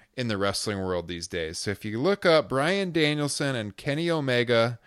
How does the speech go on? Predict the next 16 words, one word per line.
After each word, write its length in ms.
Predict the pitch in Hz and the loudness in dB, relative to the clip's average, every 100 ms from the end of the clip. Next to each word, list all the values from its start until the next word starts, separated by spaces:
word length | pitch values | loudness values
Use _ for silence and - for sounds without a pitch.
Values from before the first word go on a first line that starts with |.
| - _ | -20 _
Ring 260 | 107 135 160 | 0 2 2
of 120 | 139 | 2
Honor 320 | 127 127 123 | 2 2 2
on 140 | 120 110 | 0 2
YouTube, 540 | 107 104 98 92 90 - - - - _ - | 0 -2 -2 -2 -4 -10 -20 -20 -20 _ -6
you 160 | 127 185 | -2 2
will 140 | 214 | 2
find 680 | - 156 127 110 107 117 127 _ _ _ _ | 2 2 4 2 0 -4 -10 _ _ _ _
a 140 | 104 95 | -6 -4
triple 760 | - - 190 - 208 202 196 - _ | -4 -2 -2 0 -2 -2 -8 -14 _
threat 600 | - - 135 135 135 - _ _ | -20 -6 2 4 4 0 _ _
match 680 | 104 110 95 69 - - - _ _ - | -6 -2 -2 -4 -8 -12 -12 _ _ -6
that 200 | 120 - | -6 -6
pits 580 | - 110 101 - - - - | -12 -8 -8 -8 -12 -14 -4
Bryan 380 | 123 135 160 160 | 0 2 2 2
Danielson 680 | 139 101 76 - - - | 2 2 -4 -10 -12 -16